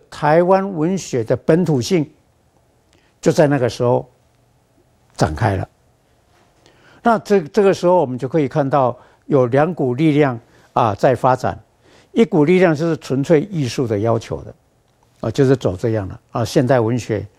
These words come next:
是如此的。那中间偏左的大概就是文学季刊，他们一方面也要追求纯粹艺术，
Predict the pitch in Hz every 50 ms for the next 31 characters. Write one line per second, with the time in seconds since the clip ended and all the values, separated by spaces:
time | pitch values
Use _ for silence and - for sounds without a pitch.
0 | _ _ _ _ _ _ - - 135 127 117 101 101 117 - - - 73 69 -
1 | - _ _ _ _ - - - - _ - - 208 202 175 131 - _ _ _
2 | _ _ _ - 214 202 202 156 202 202 196 185 - 196 202 196 165 175 131 117
3 | 117 113 123 113 - _ _ _ _ _ _ _ _ _ _ - 175 143 127 147
4 | 135 120 139 131 113 147 131 117 127 - _ _ _ _ - 113 117 120 - 107
5 | - - 117 104 95 - 101 104 107 - _ _ _ _ _ _ - - _ _
6 | - 208 214 214 190 151 - - 190 185 165 196 196 190 196 196 170 139 - -
7 | _ _ - 147 127 127 147 160 151 - - _ _ _ - 160 151 135 - 127
8 | 104 - - 107 107 - 127 120 113 113 107 98 - 110